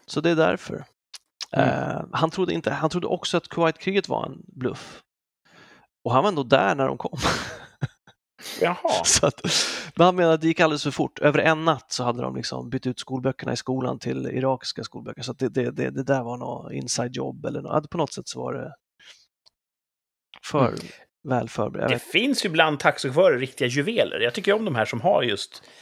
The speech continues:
Speaker 3: tänkt lite för mycket i fel riktning.
Speaker 1: Ja, han har tänkt
Speaker 3: De
Speaker 1: det.
Speaker 3: kör ofta taxi, har jag märkt.
Speaker 1: <laughs> Kanske.
Speaker 3: Man vill oftast inte prata med sin taxichaufför, men har de sånt guld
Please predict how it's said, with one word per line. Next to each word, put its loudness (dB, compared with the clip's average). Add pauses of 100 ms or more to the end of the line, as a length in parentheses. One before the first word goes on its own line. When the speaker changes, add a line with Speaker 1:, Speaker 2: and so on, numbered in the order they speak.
(180)
Speaker 3:
tänkt 2
lite -4
för -6
mycket -4
i -4
fel 0
riktning. -6
Speaker 1:
Ja, 2
han 0
har 2
tänkt -4
Speaker 3:
De 2
Speaker 1:
det. -2
Speaker 3:
kör 6
ofta 2
taxi, -2
har 0
jag -4
märkt. -2 (100)
Speaker 1:
<laughs> -20
Kanske. -4 (1040)
Speaker 3:
Man 0
vill 4
oftast 2
inte 2
prata 4
med 2
sin -6
taxichaufför, 0
men 0
har 6
de 4
sånt 2
guld 2